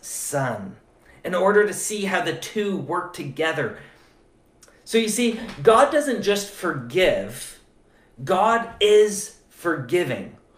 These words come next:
One of the most quoted passages in the Bible, by the Bible, comes from Exodus thirty-four. And we're gonna be looking at Exodus thirty-four, starting in verse six. And it's when God meets with Moses on Mount Sinai,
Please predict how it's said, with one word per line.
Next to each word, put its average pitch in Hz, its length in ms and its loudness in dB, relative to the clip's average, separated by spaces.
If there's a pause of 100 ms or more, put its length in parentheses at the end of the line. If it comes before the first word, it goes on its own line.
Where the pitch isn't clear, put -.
(120)
One 220 180 6
of 226 120 2
the 247 80 6
most 226 260 6
quoted 226 460 6
passages 190 600 -4
in 170 100 -4
the 165 80 0
Bible, 151 680 2
by 202 280 2
the 190 120 -2
Bible, 107 600 -6 (260)
comes 196 300 0
from 190 220 -2 (100)
Exodus 196 560 0
thirty-four. 160 1300 -2 (160)
And 156 80 -8
we're 160 80 0
gonna 185 140 0
be 196 100 4
looking 185 360 2
at 160 220 0
Exodus 175 400 -4
thirty-four, 160 720 2 (160)
starting 160 380 2
in 147 100 -4
verse 143 280 -2
six. - 460 0 (180)
And 185 120 -2
it's 190 160 -2
when 202 500 4
God 202 400 2
meets 214 340 0
with 208 180 2
Moses 175 500 2
on 151 180 0
Mount 151 280 -4
Sinai, 151 760 -2